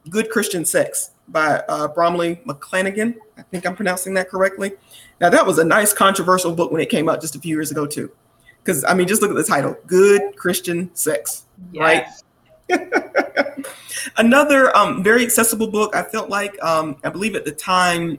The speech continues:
Speaker 1: um, Bromley McClanahan was just finishing up seminary. Um, but what I loved about that book is that it helped me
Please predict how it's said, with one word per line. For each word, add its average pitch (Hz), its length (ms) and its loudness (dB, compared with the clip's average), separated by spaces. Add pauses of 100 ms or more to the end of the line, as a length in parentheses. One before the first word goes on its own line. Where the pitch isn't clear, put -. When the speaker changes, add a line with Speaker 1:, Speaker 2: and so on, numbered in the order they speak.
Speaker 1:
um, 151 540 0
Bromley 175 280 2
McClanahan 165 500 -4
was 147 220 -6
just 180 280 0
finishing 190 360 -2
up 175 140 2
seminary. 175 640 0 (500)
Um, 160 440 2 (640)
but 233 140 2
what 214 100 0
I 220 80 2
loved 190 220 0
about 165 280 -2
that 170 220 0
book 156 240 -4
is 151 140 -4
that - 280 0 (300)
it 196 200 0
helped 202 260 -2
me 160 480 -2